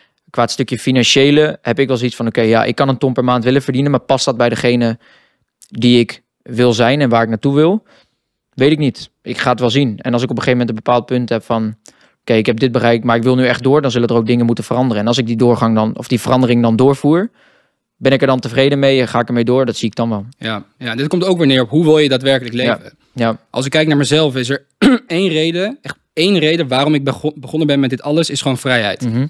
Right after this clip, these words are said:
Speaker 2: Alles waarvan ik droomde vier jaar geleden, toen ik op mijn kamertje zat, op die oude Chromebook, op de kamer bij mijn ouders, alles waarvan ik droomde, heb ik nu.
Speaker 1: Mhm.
Speaker 2: Maar dat vergeet je.
Speaker 1: Ja.
Speaker 2: Want je ziet alweer de next thing.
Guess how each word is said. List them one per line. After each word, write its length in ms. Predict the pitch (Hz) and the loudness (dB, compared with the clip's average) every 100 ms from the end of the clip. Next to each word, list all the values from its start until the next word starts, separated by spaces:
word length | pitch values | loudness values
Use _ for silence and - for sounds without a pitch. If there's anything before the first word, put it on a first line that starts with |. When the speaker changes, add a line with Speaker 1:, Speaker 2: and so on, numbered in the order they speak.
| - | -4
Speaker 2:
Alles 360 | 156 185 240 233 | 0 2 2 2
waarvan 320 | 151 147 165 | -2 0 -2
ik 140 | 180 170 | -2 -4
droomde 340 | 139 151 185 | 0 2 2
vier 160 | 175 165 | 2 0
jaar 140 | 151 | 2
geleden, 380 | - 131 151 185 | 0 0 2 0
toen 100 | 170 | 0
ik 60 | 147 | 0
op 40 | |
mijn 80 | 139 | 0
kamertje 340 | - 143 147 131 | 0 0 0 0
zat, 180 | 131 123 | -2 -2
op 80 | 127 | -4
die 120 | - | -2
oude 260 | 135 135 120 | 0 0 0
Chromebook, 560 | - 143 135 127 - | 2 2 4 2 -2
op 160 | - 127 | -10 -4
de 160 | 127 120 | -4 -2
kamer 240 | 131 131 | 0 0
bij 100 | 123 | 2
mijn 140 | 120 - | 2 4
ouders, 320 | 147 180 190 - - _ _ | 4 4 0 -8 -20 _ _
alles 400 | 165 214 226 202 | 2 2 0 0
waarvan 260 | 165 170 | -2 -2
ik 100 | 156 | -4
droomde, 460 | 127 135 170 180 190 | -2 0 2 0 0
heb 220 | - 135 | -2 -2
ik 100 | 160 | 0
nu. 260 | 160 190 285 _ | 2 0 0 _
Speaker 1:
Mhm. 260 | - 117 143 - _ _ _ _ _ _ _ | -12 -8 -8 -10 _ _ _ _ _ _ _
Speaker 2:
Maar 140 | 135 | -4
dat 120 | 156 | -4
vergeet 280 | - 180 202 | -4 -4 -4
je. 120 | - - _ | -6 -14 _
Speaker 1:
Ja. 200 | _ 107 - | _ -12 -8
Speaker 2:
Want 120 | 143 | -4
je 60 | 160 | -4
ziet 160 | - | -4
alweer 160 | 165 165 | -6 -2
de 60 | |
next 300 | 156 165 160 | 0 0 -2
thing. 280 | - 104 - | -6 -8 -8